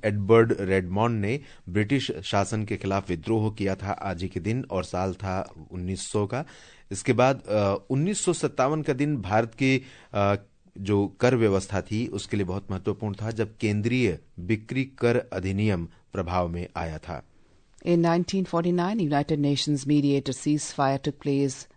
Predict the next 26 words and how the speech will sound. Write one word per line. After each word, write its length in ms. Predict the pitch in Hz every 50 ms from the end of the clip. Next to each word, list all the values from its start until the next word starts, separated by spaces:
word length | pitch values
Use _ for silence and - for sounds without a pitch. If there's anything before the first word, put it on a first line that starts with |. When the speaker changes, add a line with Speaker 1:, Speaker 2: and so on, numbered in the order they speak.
| - -
Speaker 2:
this 180 | 143 131 - -
day 180 | 143 135 160 196
following 420 | - - 151 139 139 143 139 131
the 100 | 135 120 -
Indo-Pakistani 800 | 160 151 151 139 - 139 123 - 113 - - - 123 123 127 123
War 200 | 135 139 147 147 147
of 80 | 143 - -
forty-seven 540 | 143 127 123 127 - - 147 139 139 143 139
and 140 | 135 120 -
forty-eight, 380 | - 117 110 127 123 127 120
nineteen 320 | 143 156 156 151 - 139 127 -
forty-eight. 320 | 120 110 107 113 165 247 - - - - - - - - - -
The 100 | 185 180
war 180 | 185 180 180 180
was 160 | 180 170 -
fought 260 | - 185 170 160 -
over 160 | 165 156 151 143
the 140 | 143 131 - 170
princely 260 | 165 156 - 156 143
state 240 | 131 - 139 139 135
of 140 | 131 123
Jammu 280 | 117 147 147 143 143 135
and 120 | 131 123
Kashmir। 460 | - 120 - - - 123 104 98 104 107 - - - - - - - -
In 160 | - 165 165 175
nineteen 400 | 180 185 185 175 196 180 165